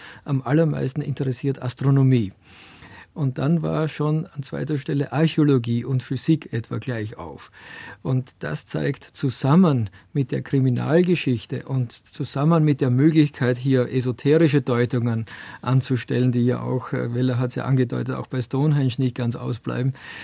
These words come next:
ist natürlich eine Mischung, die alles hat. Wir sozusagen die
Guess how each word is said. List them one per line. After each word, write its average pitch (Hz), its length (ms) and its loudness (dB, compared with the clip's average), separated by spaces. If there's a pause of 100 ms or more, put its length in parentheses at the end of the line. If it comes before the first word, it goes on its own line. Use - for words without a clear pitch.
(140)
ist 143 240 -2
natürlich 143 480 2
eine 127 160 4
Mischung, 165 500 4 (300)
die 156 140 2
alles 139 400 2
hat. 110 280 -12
Wir 127 140 -6
sozusagen 131 460 -4
die 131 260 0